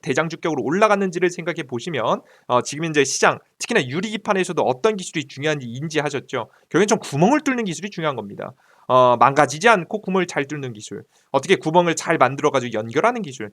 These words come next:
이게 중요하다 보시면 돼요. 자, 그렇다면 우리가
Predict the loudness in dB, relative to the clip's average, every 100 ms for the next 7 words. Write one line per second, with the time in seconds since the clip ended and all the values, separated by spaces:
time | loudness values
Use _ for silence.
0 | _ -4 -4 -2 -2 0 -2 -6 -10 -10
1 | -12 -14 _ 4 6 8 6 4 0 0
2 | -2 -16 _ -20 -4 4 6 6